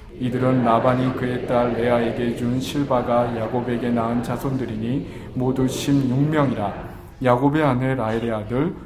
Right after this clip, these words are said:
곧 요셉과 베냐민이요. 애굽 땅에서 오네 제사장 보디베라의 딸 아스낫이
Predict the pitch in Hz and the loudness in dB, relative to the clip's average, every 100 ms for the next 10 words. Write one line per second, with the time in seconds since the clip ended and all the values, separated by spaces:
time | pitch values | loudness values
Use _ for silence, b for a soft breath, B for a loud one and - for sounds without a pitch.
0 | B - 127 135 143 113 120 113 - 120 | B -4 -4 -4 -2 -2 -2 -4 2 4
1 | 123 120 127 151 120 104 95 95 B B | 4 0 2 2 0 -4 -8 -10 B B
2 | B - 120 139 135 135 131 127 135 127 | B -6 -2 0 2 2 4 2 2 2
3 | 131 - 127 135 135 120 123 117 120 123 | 2 0 2 2 0 0 0 0 0 0
4 | 120 123 123 120 120 117 117 117 127 120 | -2 -2 -2 0 0 0 0 0 2 2
5 | 127 131 127 110 - 139 117 - 123 110 | 2 -2 -2 -2 2 4 2 -2 -4 -6